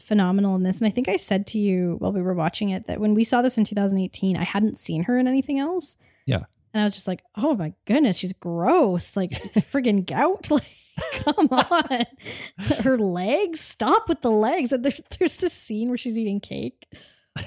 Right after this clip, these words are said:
Speaker 1: Oh my goodness. Um, but since then, we've seen her in a lot of stuff, and we really like her.
Speaker 2: Yeah.
Speaker 1: Like, she's, she is a phenomenal actor. Like, it's just, I'm all in on her. So getting to revisit the film,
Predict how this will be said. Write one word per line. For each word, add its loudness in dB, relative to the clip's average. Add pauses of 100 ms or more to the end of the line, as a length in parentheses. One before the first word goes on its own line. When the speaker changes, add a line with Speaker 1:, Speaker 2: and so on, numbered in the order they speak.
(340)
Speaker 1:
Oh 6
my 2
goodness. -2 (460)
Um, 4
but 2
since 4
then, 4
we've 4
seen 4
her 6
in 6
a 4
lot 2
of 4
stuff, 0
and 4
we 6
really 6
like 2
her. -4
Speaker 2:
Yeah. 0 (160)
Speaker 1:
Like, -2
she's, 4
she 2
is 6
a 6
phenomenal 6
actor. -2
Like, -4
it's -2
just, -2 (720)
I'm 8
all 10
in 8
on 6
her. 2 (540)
So 4
getting 8
to 6
revisit 6
the 0
film, 2